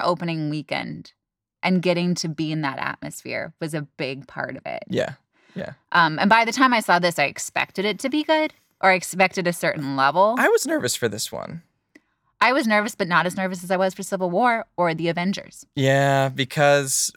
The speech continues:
Speaker 2: uh, Civil War came right after Age of Ultron,
Speaker 1: Right.
Speaker 2: which is not a good movie.
Speaker 1: What's your favorite, Kyle?
Speaker 2: Uh, I go back and forth. I, I have a lot that I would say, like, "Oh, this one I think is better subjectively," or whatever, or objectively in my
Speaker 1: Mm-hmm.
Speaker 2: head. But the ones that I want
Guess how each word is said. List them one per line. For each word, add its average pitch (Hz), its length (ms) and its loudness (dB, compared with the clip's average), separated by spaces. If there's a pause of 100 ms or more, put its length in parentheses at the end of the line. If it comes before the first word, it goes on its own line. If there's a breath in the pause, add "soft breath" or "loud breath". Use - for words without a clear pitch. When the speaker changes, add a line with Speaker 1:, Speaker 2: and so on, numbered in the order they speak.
(100)
Speaker 2:
uh, 131 320 -2
Civil 175 320 2
War 147 200 4
came 131 240 0
right 127 140 4
after 120 600 4
Age 117 180 0
of 113 80 -2
Ultron, 110 480 2
Speaker 1:
Right. 160 340 0
Speaker 2:
which - 220 -8
is 117 140 -6
not 113 160 2
a 117 40 2
good 110 140 -2
movie. 110 560 -4
Speaker 1:
What's 202 240 -2
your - 80 0
favorite, - 300 -2
Kyle? 175 320 -6 (180)
Speaker 2:
Uh, 139 320 6
I 190 140 4
go 247 100 2
back 185 220 4
and 139 100 -8
forth. 120 420 2
I, 165 140 4
I 175 140 4
have 180 100 2
a 180 60 2
lot 196 240 4
that 180 100 2
I 160 140 6
would 139 180 -2
say, 135 240 4
like, 123 260 4
"Oh, 117 120 4
this 120 240 -2
one 110 320 2
I 110 60 0
think 110 180 -6
is - 80 -8
better 113 520 2
subjectively," 127 640 0
or 123 100 2
whatever, 117 580 4
or 117 100 2
objectively 117 600 0
in 113 60 0
my 113 100 2
Speaker 1:
Mm-hmm. 117 80 2
Speaker 2:
head. 110 200 0
But 135 240 4 (300 loud breath)
the 139 80 6
ones 196 240 4
that 185 120 6
I 156 60 6
want 143 240 0